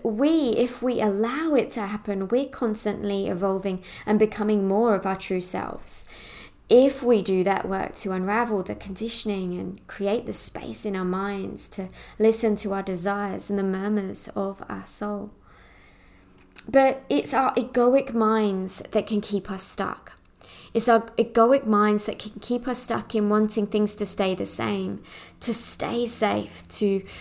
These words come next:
resist the changes that we don't like. And in turn, if we allow it to be the case, this is what creates the suffering, because we're going against something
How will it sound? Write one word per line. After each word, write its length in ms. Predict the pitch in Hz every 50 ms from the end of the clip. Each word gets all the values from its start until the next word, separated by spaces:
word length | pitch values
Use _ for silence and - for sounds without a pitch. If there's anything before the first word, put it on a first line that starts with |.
| - -
resist 640 | 208 214 214 202 185 190 220 247 254 254 254 - -
the 100 | - 214
changes 760 | 208 - 214 196 196 196 196 190 190 196 185 180 175 - - -
that 380 | 196 190 190 190 - - -
we 180 | 196 202 196 190
don't 300 | 185 202 190 190 185 -
like. 560 | - 196 202 208 214 - - - - - - - - - - - - - - - - - - - - - - - - - - - - - - -
And 280 | 240 247 247 247 233
in 160 | 247 247 233 233
turn, 600 | 233 269 320 320 311 262 214 202 196 196 208 - -
if 280 | - 262 277 285 285 -
we 180 | 269 247 226
allow 400 | 220 220 214 220 240 262 269 262
it 180 | 240 - - -
to 100 | - 214
be 100 | 214 214
the 140 | 208 196 202
case, 500 | - - - 240 226 196 190 - - - - - - - - -
this 280 | - 262 285 - -
is 180 | 339 339 339 -
what 220 | 240 240 - -
creates 380 | - 247 226 214 214 - - -
the 80 | - 208
suffering, 680 | - - 277 294 339 - - - 104 101 - - - - - - - - - - - -
because 420 | 247 240 240 - 254 247 240 -
we're 100 | 262 262
going 400 | 254 262 - 262 262 285 311 311
against 840 | 302 302 294 262 247 247 254 220 185 - - - - - - - - -
something 800 | - 247 240 247 - - - - 233 214 196 190 190 214 214